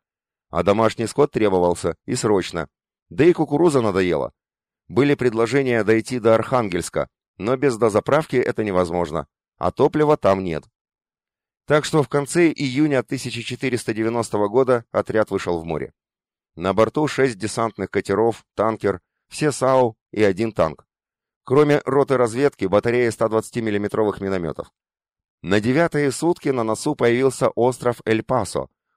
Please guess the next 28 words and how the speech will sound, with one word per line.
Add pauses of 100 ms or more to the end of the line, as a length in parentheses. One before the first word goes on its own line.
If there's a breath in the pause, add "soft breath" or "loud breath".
(100)
Убавили
ход,
чтобы
не
поддымливать, (380)
на
расстоянии
шестьдесят
миль
легли
в
дрейф
на
траверзе
Лос-Кристианос, (300)
одного
из
городов
на
острове
Тенерифе. (1500)
Экипировались
для
боевого
выхода,
правда,
без
маск-халатов.